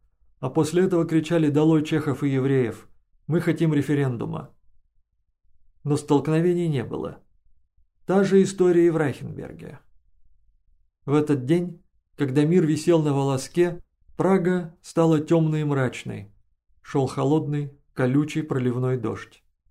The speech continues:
Большую часть дня я ходил по старым улочкам, пытаясь выяснить, как люди реагируют на угрозу войны и оккупации,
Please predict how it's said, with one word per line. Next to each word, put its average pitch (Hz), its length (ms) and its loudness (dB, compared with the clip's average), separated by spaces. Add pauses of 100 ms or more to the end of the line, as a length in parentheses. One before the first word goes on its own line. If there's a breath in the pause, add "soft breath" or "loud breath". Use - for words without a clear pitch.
(540)
Большую 185 460 4
часть 160 320 0
дня 185 360 -4 (300)
я 160 160 2
ходил 190 340 2
по 185 140 -2
старым 180 420 0
улочкам, 170 480 4
пытаясь 160 480 0
выяснить, 170 460 -2
как 180 220 -4
люди 170 240 0
реагируют 156 600 2
на 156 100 0
угрозу 151 500 2
войны 151 340 0
и 147 60 2
оккупации, 151 840 -4